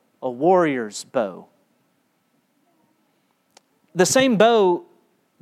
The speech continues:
kind of bow, the, a battle bow, is being spoken of in Hebrew, uh, Habakkuk, excuse me, three, nine through ten. And the language that accompanies the use of God's bow there is striking.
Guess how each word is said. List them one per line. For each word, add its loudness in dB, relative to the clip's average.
kind 2
of -2
bow, 2
the, 0
a -2
battle 2
bow, 0
is -4
being -2
spoken 0
of 0
in -2
Hebrew, -2
uh, -2
Habakkuk, -2
excuse -6
me, -6
three, -4
nine -2
through -10
ten. -4
And 0
the 2
language 0
that 0
accompanies -4
the -4
use -2
of -2
God's 0
bow 0
there 0
is -4
striking. -4